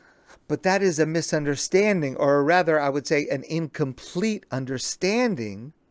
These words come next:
of the nature and the goal of prayer. Because the goal of prayer is not to get to the end. The goal of prayer is to enter into a relationship with God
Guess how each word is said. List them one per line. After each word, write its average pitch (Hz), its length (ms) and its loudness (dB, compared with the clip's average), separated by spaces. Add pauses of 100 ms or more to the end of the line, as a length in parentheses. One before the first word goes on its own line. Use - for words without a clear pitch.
(640)
of 165 200 2
the 165 100 2
nature 170 560 2
and 147 220 0
the 147 100 2
goal 151 560 6
of 131 100 -4
prayer. 208 640 0 (800)
Because 175 360 4
the 160 100 4
goal 254 360 8
of 240 120 0
prayer 208 440 4
is 180 240 2
not 202 600 2
to 226 100 0
get 208 460 -2
to 202 100 -4
the 190 340 -6
end. 180 540 0 (1400)
The 151 140 4
goal 233 420 10
of 196 120 4
prayer 185 400 0
is 165 280 -2
to 160 220 -4 (160)
enter 202 680 0
into 170 460 0
a 151 60 2
relationship 151 1000 2
with - 180 4
God 175 420 2